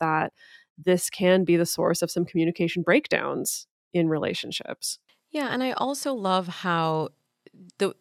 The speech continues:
Speaker 2: like, with the example that Jace gave, how you can always,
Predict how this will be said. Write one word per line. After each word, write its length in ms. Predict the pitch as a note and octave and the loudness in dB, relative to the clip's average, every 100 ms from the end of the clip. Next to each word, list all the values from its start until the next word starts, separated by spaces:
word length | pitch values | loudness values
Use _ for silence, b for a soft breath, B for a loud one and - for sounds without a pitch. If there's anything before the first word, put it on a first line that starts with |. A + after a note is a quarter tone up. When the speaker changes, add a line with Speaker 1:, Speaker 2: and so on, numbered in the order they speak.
| - | -4
Speaker 2:
like, 140 | F#3 | 0
with 120 | G3 | 2
the 80 | G3+ | 0
example 520 | D#3 D#3 E3 E3+ F3+ | 0 2 4 4 2
that 140 | D#3 D3 | 2 0
Jace 320 | D3 C#3+ C#3+ | 0 0 0
gave, 420 | D3 C#3+ C#3 C#3 b b b - | 0 2 2 0 b b b -14
how 680 | - D#3+ D3 C#3+ C#3 C#3 C3+ _ _ _ | 2 6 8 6 2 0 -6 _ _ _
you 240 | E3+ F3+ | -4 -4
can 300 | - F3+ E3+ | 0 0 0
always, 960 | - D#3+ E3+ F3 E3 D#3+ D3+ C#3+ - - | 2 0 2 4 4 4 0 -4 -10 -14